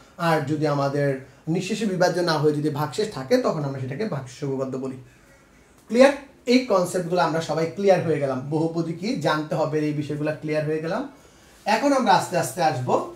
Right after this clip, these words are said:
একটা মহীয়সী সূত্রের প্রমাণ,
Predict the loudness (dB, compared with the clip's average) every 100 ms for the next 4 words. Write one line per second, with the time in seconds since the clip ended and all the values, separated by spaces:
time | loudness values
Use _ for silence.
0 | -20 -20 -20 _ _ _ _ -20 -20 _
1 | -20 -20 _ _ _ _ _ _ -20 -16
2 | -10 -8 -4 -4 -4 0 0 2 0 -2
3 | -4 -6 -4 -4 -4 -4 -4 -4